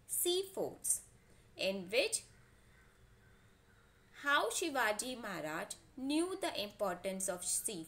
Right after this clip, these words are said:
forts, how he built Sindhudurga fort at Malvan on the west coast. He built Padmadurga near Rajapur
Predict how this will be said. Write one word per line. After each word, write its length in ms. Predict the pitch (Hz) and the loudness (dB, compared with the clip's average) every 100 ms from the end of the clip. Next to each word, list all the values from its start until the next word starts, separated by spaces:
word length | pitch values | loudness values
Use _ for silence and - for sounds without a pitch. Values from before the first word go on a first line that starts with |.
| - | -4
forts, 400 | 185 262 403 - - - - - - - - | -2 0 0 -4 -6 -20 -20 -20 -20 -12 2
how 240 | 302 427 | 4 4
he 180 | 403 403 | 4 2
built 320 | 370 294 302 | 4 2 4
Sindhudurga 960 | 330 - 320 262 320 339 320 311 330 339 | 2 2 2 2 -2 0 -2 -2 -2 -2
fort 320 | - 208 202 | 0 -2 0
at 300 | 208 202 - | -2 -2 -4
Malvan 560 | 220 185 175 175 208 - | -2 0 0 0 0 0
on 200 | 190 170 | -6 -4
the 120 | 165 | -4
west 360 | 165 147 - - | -2 0 0 -2
coast. 480 | 240 320 440 - - - - - - | -4 -2 2 2 2 -10 -20 -20 -10
He 220 | 254 254 | -4 -4
built 380 | 190 269 339 392 - - | 0 2 2 2 -6 0
Padmadurga 840 | 262 254 302 349 339 311 277 254 247 | 2 2 2 2 2 0 2 0 0
near 320 | 226 208 196 | -2 -2 -2
Rajapur 680 | 170 147 170 165 170 214 | -2 -2 -2 -2 -2 -4